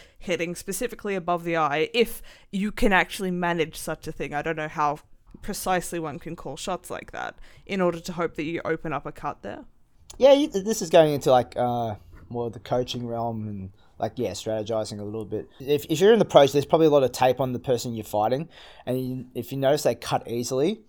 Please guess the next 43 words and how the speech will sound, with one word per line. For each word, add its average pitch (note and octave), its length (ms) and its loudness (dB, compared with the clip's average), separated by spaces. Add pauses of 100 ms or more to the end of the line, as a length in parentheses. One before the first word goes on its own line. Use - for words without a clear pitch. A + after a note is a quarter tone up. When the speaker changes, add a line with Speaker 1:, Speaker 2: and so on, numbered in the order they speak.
(140)
Speaker 2:
they A#2 120 -4
probably, C3+ 520 2
if A2+ 120 -4
they C#3+ 100 4
had G3+ 160 8
a E3 60 8
lot B2 180 4
of B2 80 0
cuts B2+ 220 0
in B2 80 -6
their A#2 80 -4
careers, B2+ 260 -4
they C3+ 80 -2
usually F3+ 220 -4
got F3 100 4
a B2+ 40 4
lot A#2 160 2
of G2+ 60 -6
scar G2+ 360 -2
tissue F#3+ 420 -4 (400)
Speaker 1:
Yeah, E3+ 200 -4
right. D3+ 300 -4
Speaker 2:
around B2+ 200 0
that C3 240 0
region C3+ 340 -2
from B2 180 -10
there. D3+ 300 0
And B2+ 520 -6
yeah, G3+ 120 6
you F3+ 140 6
can, F#3+ 260 0
like, F3+ 240 4
you F3+ 140 -4
can E3 80 -4
definitely G3+ 340 6
strategize C3+ 640 4
to C3 140 -2
kinda A#2+ 320 0
try C3 320 4
to - 120 2
open A#2+ 200 -2
up G#2 160 -6
cuts. - 480 0